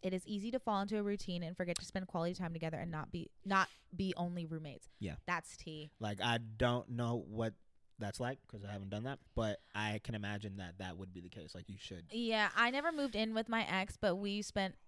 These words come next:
Speaker 1: uh, copious amounts of time together because he was unfortunately in the military, and I would agree. That is where shit started to hit the fan because I would go and stay, and it was like, we didn't go on dates. We didn't do, like,
Speaker 2: Right.
Speaker 1: extra stuff. It was like,
Speaker 2: You
Speaker 1: "Oh,
Speaker 2: just
Speaker 1: we
Speaker 2: hang
Speaker 1: go
Speaker 2: out.
Speaker 1: run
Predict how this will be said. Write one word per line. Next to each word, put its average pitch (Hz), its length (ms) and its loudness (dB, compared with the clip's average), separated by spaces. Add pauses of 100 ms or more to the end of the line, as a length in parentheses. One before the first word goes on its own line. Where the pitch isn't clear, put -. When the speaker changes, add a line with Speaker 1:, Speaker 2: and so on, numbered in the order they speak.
(140)
Speaker 1:
uh, 165 400 4 (340)
copious 208 320 2
amounts 190 180 0
of - 60 -14
time 185 180 0
together 185 320 2
because 175 600 -2
he 190 160 -4
was 160 260 -2
unfortunately 180 480 -6
in - 80 -10
the 175 60 -8
military, 180 560 -2
and 165 360 0
I 170 160 4
would 165 120 2
agree. 185 400 0 (280)
That 175 220 8
is 185 160 2
where 180 160 2
shit 180 260 -2
started 180 320 0
to 180 180 -2
hit 180 180 -4
the - 60 -12
fan 220 300 0
because 185 400 -2
I 185 120 4
would 185 100 2
go 180 160 4
and 170 100 0
stay, 190 500 0 (440)
and 202 160 2
it 185 80 0
was 185 100 -2
like, 185 140 0
we 202 100 2
didn't 277 200 2
go 190 140 8
on 104 100 -4
dates. 82 280 -8
We 202 120 0
didn't 240 220 0
do, 190 180 0
like, 170 260 0
Speaker 2:
Right. 98 120 -12 (100)
Speaker 1:
extra 202 140 2
stuff. 185 180 2
It - 20 -2
was 196 120 0
like, 202 200 2
Speaker 2:
You 349 80 8
Speaker 1:
"Oh, 277 60 12
Speaker 2:
just 247 100 8
Speaker 1:
we 262 60 4
Speaker 2:
hang 262 80 4
Speaker 1:
go 277 100 12
Speaker 2:
out. 262 80 10
Speaker 1:
run 269 160 8